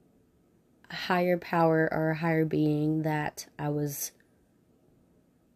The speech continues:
indoctrinated in as a child. Um,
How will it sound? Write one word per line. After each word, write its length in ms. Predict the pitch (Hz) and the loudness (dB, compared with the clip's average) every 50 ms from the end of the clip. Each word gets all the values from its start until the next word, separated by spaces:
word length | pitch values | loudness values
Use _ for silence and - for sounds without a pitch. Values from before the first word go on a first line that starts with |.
| _ _ _ _ _ _ _ _ _ _ _ _ _ _ _ _ _ _ _ | _ _ _ _ _ _ _ _ _ _ _ _ _ _ _ _ _ _ _
indoctrinated 680 | - 175 185 175 165 156 160 160 - - 156 151 147 - - | 4 4 6 6 6 6 4 2 -2 -4 -4 -2 -2 -2 -4
in 340 | 143 143 135 139 143 139 131 _ _ _ _ _ _ _ _ _ _ _ _ _ _ _ _ _ _ _ _ _ _ _ _ _ _ _ _ - | -4 -4 -4 -4 -6 -6 -10 _ _ _ _ _ _ _ _ _ _ _ _ _ _ _ _ _ _ _ _ _ _ _ _ _ _ _ _ -8
as 120 | 135 143 143 | -4 -4 -4
a 60 | 143 | -4
child. 380 | - - - - - - - - _ _ _ _ _ _ _ _ _ _ _ _ _ _ _ _ _ _ _ _ _ _ - | -4 -4 -6 -6 -6 -12 -16 -20 _ _ _ _ _ _ _ _ _ _ _ _ _ _ _ _ _ _ _ _ _ _ -6
Um, 540 | 156 151 147 143 143 143 147 147 143 143 | -4 -2 -2 -2 -2 -4 -6 -6 -8 -10